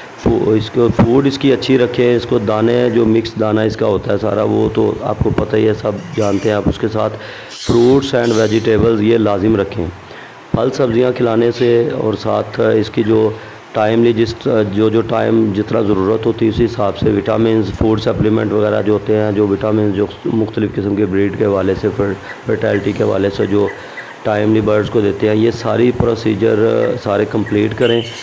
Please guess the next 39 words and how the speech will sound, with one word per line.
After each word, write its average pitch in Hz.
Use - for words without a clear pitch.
तो 123
इंशाअल्लाह 117
बर्ड 117
जो 120
है 120
ना 127
वो 117
रोज़ीला 104
ऐसा 117
बर्ड 117
है, 120
ये 117
चार 113
चार 117
क्लच 113
भी, 95
मतलब 107
चार 120
दफ़ा 123
ये 110
अंडे 104
भी 104
देता 95
है 95
एक 92
साल 92
में, 101
माशाल्लाह 98
चार 110
चार 113
दफ़ा 113
भी 110
अंडे 104
देता 104
है। 101
और 113
इनकी 127
जो, 123
अ, 117